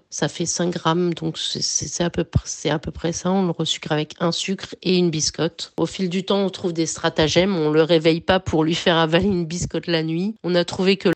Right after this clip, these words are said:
euh, deux doses de lait infantile, ça équivalait à une biscotte, et donc on rajoute un sucre, donc on lui fait biberonner un petit fond de biberon pour le resucrer.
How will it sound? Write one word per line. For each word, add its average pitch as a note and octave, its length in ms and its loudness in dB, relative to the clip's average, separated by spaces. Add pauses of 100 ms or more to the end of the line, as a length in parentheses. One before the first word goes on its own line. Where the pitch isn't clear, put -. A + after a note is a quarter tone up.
euh, E3 60 -2
deux F#3+ 240 4
doses G#3 240 4
de F#3+ 80 4
lait F#3 140 6
infantile, F#3 500 -2
ça - 260 -4
équivalait E3 500 2
à D#3+ 40 6
une E3 140 2
biscotte, F3+ 580 0
et E3+ 60 -4
donc D#3 220 -4
on D3 60 -6
rajoute E3 360 -2
un D#3+ 100 0
sucre, - 460 -6
donc E3 240 -6
on F3 80 0
lui F3 100 0
fait F3 200 -6
biberonner F3 640 4
un D#3 140 4
petit F#3 200 -8
fond - 220 -2
de F3+ 80 2
biberon F3 400 2
pour D#3 180 -4
le - 80 -6
resucrer. E3+ 760 -4